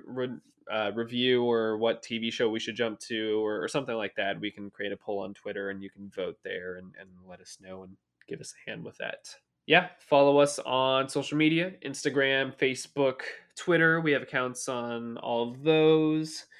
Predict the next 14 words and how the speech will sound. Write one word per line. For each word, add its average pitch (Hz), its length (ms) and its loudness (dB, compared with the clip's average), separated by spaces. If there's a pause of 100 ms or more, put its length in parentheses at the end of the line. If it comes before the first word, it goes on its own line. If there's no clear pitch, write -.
(240)
Shoot 127 240 -6
us 117 120 -6
a 110 40 -10
comment, 113 1000 -4 (340)
uh, 101 540 -6 (420)
say, 101 260 -6
"Hey," 151 760 2 (580)
tell 113 200 -6
us 110 160 -6
if 113 160 -4
we 107 840 -4
screwed 127 400 -4
up 120 240 0
any 107 640 -6